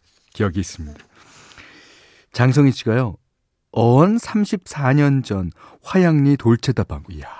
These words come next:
이거 어떻게, 어떻게. 화양리도 그 추억의 동네인데다가 돌체다방. 이게 다방 앞에 영어로 그 쓴 게 된 게 한 삼십 년 전, 사십 년 전 그때예요.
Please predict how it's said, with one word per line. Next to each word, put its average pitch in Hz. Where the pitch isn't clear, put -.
이거 107
어떻게, -
어떻게. -
화양리도 175
그 139
추억의 185
동네인데다가 127
돌체다방. 135
이게 240
다방 170
앞에 127
영어로 175
그 127
쓴 160
게 139
된 110
게 135
한 180
삼십 294
년 233
전, 254
사십 -
년 214
전 185
그때예요. 92